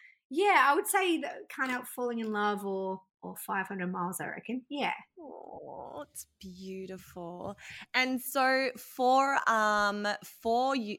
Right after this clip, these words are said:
Speaker 2: for you guys who, you know, are obviously doing so many different, um, styles of music, which would be a really hard feat in itself. I mean, you've got the way that you perform and how, how you're, um, how you mesh together. But do you have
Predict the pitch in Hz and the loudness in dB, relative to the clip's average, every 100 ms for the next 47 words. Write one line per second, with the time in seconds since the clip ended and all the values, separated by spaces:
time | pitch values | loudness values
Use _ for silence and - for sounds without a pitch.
0 | 190 - - 220 247 240 190 190 185 170 | -10 -16 -2 2 4 2 0 -2 2 4
1 | 160 170 - - 196 180 180 - 180 165 | 6 4 2 -2 0 0 0 -2 -4 2
2 | - - 180 175 185 - 185 175 170 175 | 4 4 4 2 -2 -2 0 0 -2 -4
3 | - - - 175 208 202 196 - - - | -10 -16 -8 0 2 2 0 -2 -4 0
4 | 190 214 226 208 185 180 165 - 190 - | 2 2 0 0 -2 -4 -6 -4 -6 -6
5 | - 185 165 - - - 170 165 - - | -6 -4 -4 -8 -6 -4 -2 -2 -6 0
6 | 190 190 190 180 156 175 175 226 240 131 | 2 4 2 -2 -8 -6 -2 -2 -2 -6
7 | 113 233 - 254 233 269 262 247 226 220 | -6 -8 -8 -10 -8 -6 -6 -6 -6 -4
8 | 294 494 - 190 170 - 165 156 160 151 | -2 -4 -2 0 0 -2 -6 -4 -6 -8
9 | - - 160 226 196 175 175 175 160 208 | -6 0 0 0 -2 -4 -4 -6 0 4
10 | 202 - - - - - - 180 226 190 | 4 2 -14 -20 -20 -18 -2 4 4 6
11 | 185 190 202 196 - 202 - 190 190 190 | 6 6 2 0 -6 -10 -2 0 0 -2
12 | 180 147 180 185 180 - - 175 175 180 | -4 -2 2 2 2 0 0 2 4 2
13 | 180 180 170 - 170 175 170 190 190 175 | -2 0 0 0 -2 -4 -4 -2 -2 -2
14 | 170 - - 170 185 196 170 185 190 214 | -4 -6 -8 0 4 4 4 2 0 -2
15 | 165 - 220 226 | -2 4 4 4